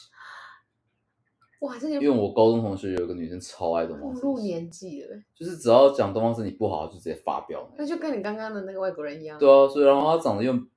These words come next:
Speaker 2: 就是不是很漂亮。
Speaker 1: 哎。天哪，这个是在攻击了欸。
Speaker 2: 这个是攻击，我说不是很漂亮欸。
Speaker 1: 不是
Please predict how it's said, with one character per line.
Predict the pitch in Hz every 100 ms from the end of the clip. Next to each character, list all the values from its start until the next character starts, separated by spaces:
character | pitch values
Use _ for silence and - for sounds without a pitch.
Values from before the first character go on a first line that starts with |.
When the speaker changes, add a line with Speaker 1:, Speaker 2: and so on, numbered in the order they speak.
| _
Speaker 2:
就 | 123
是 | 120 117 110 95 90 - _ _
不 | 131 123
是 | 160
很 | 113 -
漂 | - 85 78
亮。 | 76 -
Speaker 1:
哎。 | _ _ - _ _
天 | - 359 370
哪， | 320
这 | 359
个 | 311
是 | -
在 | - 320
攻 | 269 277 285
击 | - 302 -
了 | - -
欸。 | _ -
Speaker 2:
这 | 285
个 | 254
是 | 269
攻 | 262 277
击， | 196
我 | 139
说 | 170
不 | - 170
是 | - 202
很 | 143
漂 | - 160
亮 | 165 139
欸。 | -
Speaker 1:
不 |
是 | -